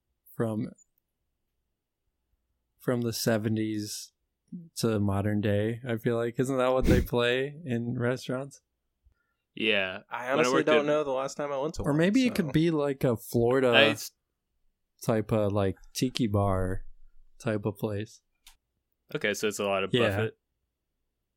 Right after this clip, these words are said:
Speaker 2: Wait, but aren't they trapped inside?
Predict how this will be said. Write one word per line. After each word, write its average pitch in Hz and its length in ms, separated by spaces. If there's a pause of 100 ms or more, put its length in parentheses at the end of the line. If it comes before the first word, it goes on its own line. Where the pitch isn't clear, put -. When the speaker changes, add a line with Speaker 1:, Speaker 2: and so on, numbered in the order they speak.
(960)
Speaker 2:
Wait, 127 140
but 120 120
aren't 123 140
they 123 120
trapped 107 440
inside? 98 540